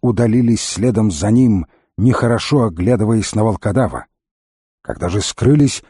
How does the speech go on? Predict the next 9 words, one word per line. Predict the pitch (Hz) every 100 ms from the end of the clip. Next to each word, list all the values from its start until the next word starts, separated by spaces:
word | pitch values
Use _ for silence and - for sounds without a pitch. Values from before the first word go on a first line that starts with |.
| _ _
на | 95 123
него | 131 135
напустился | 147 - 131 - 139 - 143
Крут. | - 135 - - _ _ _ -
«А | 76
теперь, | - 98 101 92
парень, | - 113 107 107 101
сказывай | - - 127 101 110 113
толком, | - 127 82 87 73